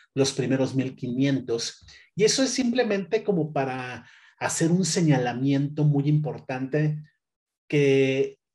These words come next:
realce o que ponga en el monitor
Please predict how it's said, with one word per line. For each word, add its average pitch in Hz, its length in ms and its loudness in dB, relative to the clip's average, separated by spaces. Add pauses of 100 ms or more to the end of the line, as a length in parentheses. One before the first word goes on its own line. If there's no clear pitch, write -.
(140)
realce 147 840 0
o 143 160 -4
que 117 340 -10
ponga 151 480 2
en 135 160 2
el 113 200 -8
monitor 110 600 -4